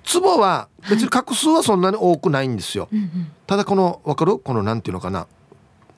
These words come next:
Speaker 2: いはい。
Speaker 1: 中、中に入る
Speaker 2: 中のこの、
Speaker 1: 変な
Speaker 2: なんだろう。
Speaker 1: 赤十字みたいな
Speaker 2: あ、そうそうそう。
Speaker 1: やつ。
Speaker 2: ブロックみたいなやつですよね。
Speaker 1: あれがね、で、俺さっき調べたら、
Speaker 2: はい。
Speaker 1: 僕五十三年生きてきて、
Speaker 2: はい。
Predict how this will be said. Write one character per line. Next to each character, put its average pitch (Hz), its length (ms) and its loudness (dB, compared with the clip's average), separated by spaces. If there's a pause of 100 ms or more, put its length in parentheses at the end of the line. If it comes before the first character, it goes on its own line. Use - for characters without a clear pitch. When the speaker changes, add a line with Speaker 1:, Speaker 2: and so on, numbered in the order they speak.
(120)
Speaker 2:
い 143 40 4
は 156 120 4
い。 - 0 -
Speaker 1:
中、 214 120 0
中 190 260 0
に 214 100 2
入 147 220 0
る 151 300 4
Speaker 2:
中 226 320 -2
の 208 300 0
こ 220 140 -6
の、 185 360 -4 (220)
Speaker 1:
変 147 160 0
な 147 60 4
Speaker 2:
な 151 60 4
ん 160 40 4
だ 160 160 2
ろ 180 140 -4
う。 - 40 -20 (420)
Speaker 1:
赤 185 280 -2
十 160 180 4
字 156 80 2
み 165 100 4
た 156 160 2
い 320 40 2
な 294 80 0
Speaker 2:
あ、 - 20 4
そ 330 60 4
う - 20 0
そ 320 160 0
う 294 60 2
そ 294 180 0
う。 - 60 2
Speaker 1:
や 151 80 2
つ。 - 20 0
Speaker 2:
ブ 240 80 0
ロ 277 80 4
ッ 254 120 2
ク 233 40 4
み 220 80 2
た 202 100 -2
い 190 40 0
な 190 80 0
や 190 40 -4
つ 180 120 -8
で 175 40 -6
す 175 80 -10
よ 170 120 -6
ね。 190 220 -2 (260)
Speaker 1:
あ 196 160 0
れ 196 160 2
が 175 180 2
ね、 131 320 0 (760)
で、 180 60 2
俺 175 80 2
さ 240 80 0
っ 247 40 0
き 156 100 -8
調 165 180 2
べ 147 100 0
た 147 120 0
ら、 123 240 0
Speaker 2:
は 196 200 -4
い。 185 80 -10 (160)
Speaker 1:
僕 165 360 2
五 202 180 4
十 165 180 0
三 151 240 -2
年 156 140 0
生 131 80 -2
き - 60 -12
て 131 100 -2
き - 80 -6
て、 98 320 -4
Speaker 2:
は 202 160 -4
い。 175 100 -6